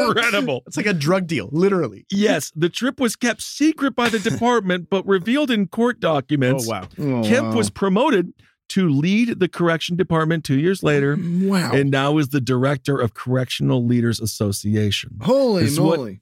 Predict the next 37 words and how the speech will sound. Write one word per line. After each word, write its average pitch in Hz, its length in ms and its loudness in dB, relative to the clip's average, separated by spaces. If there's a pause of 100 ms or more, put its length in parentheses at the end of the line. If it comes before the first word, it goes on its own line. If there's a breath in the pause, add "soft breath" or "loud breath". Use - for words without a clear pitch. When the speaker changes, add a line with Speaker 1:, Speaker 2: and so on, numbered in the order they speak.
Speaker 1:
this 135 240 0
is 170 120 -2
what 185 140 2
he 165 220 2
had 117 200 0
to 107 60 -6
say. 98 320 -6 (440 soft breath)
"I've 104 160 2
got 139 180 0
to 170 80 -4
say 180 240 0
at 180 100 -2
the 170 60 -4
time, 170 480 -2 (100)
my 117 180 0
thoughts 135 340 -2
go 143 180 2
to 143 60 -2
the 120 80 -4
staff 139 360 -2
members 151 360 2
that 110 140 0
may 120 180 2
have 139 160 0
to 101 80 -8
carry 127 360 2
out 123 140 -2
something 123 380 0
per 214 260 2
law 185 360 -2 (520)
that 120 120 0
looks 123 320 -2
like 156 200 -2
putting 131 300 0
someone 107 420 -2
to - 140 -2
death. 143 340 0